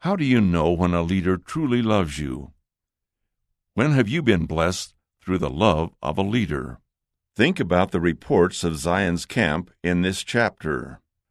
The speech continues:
Think about your leadership responsibilities in your family,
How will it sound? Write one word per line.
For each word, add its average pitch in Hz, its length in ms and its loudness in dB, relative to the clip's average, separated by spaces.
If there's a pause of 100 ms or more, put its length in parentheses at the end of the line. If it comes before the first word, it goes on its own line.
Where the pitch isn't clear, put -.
(140)
Think 196 200 2
about 196 320 2
your 101 140 4
leadership 110 580 0
responsibilities 95 960 -2
in 104 120 2
your 127 140 0
family, 80 680 -4